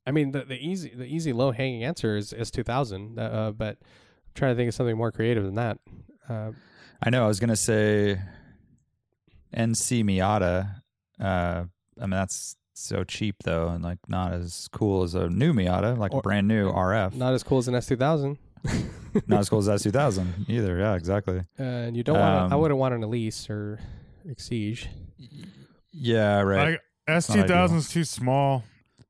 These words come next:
Speaker 2: Too small for you? Yeah.
Speaker 3: Inside.
Speaker 1: Oh,
Speaker 3: Yeah.
Speaker 1: too small for you.
Speaker 3: They're, like, smaller than, they're, like,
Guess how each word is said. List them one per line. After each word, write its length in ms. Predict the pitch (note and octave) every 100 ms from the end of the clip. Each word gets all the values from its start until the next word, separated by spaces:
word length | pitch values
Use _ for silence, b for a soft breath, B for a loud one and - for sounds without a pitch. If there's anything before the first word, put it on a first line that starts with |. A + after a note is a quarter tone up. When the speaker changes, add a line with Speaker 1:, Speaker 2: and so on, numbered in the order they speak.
| _ _ -
Speaker 2:
Too 100 | G#2+
small 200 | A#2 G#2+
for 120 | A#2+
you? 80 | A#2+
Yeah. 40 |
Speaker 3:
Inside. 460 | C3 B2+ C#3 C#3 C3
Speaker 1:
Oh, 340 | C3 B2+ B2 A2+
Speaker 3:
Yeah. 240 | B2 B2
Speaker 1:
too 60 | A2+
small 160 | C#3 -
for 60 | D3
you. 40 | - b b
Speaker 3:
They're, 140 | D3+ D3+
like, 180 | D3
smaller 460 | A2+ E3 D#3+ D#3+ D#3+
than, 360 | C#3+ C#3 B2+ - _ G#2
they're, 180 | D3+
like, 180 | D#3 C3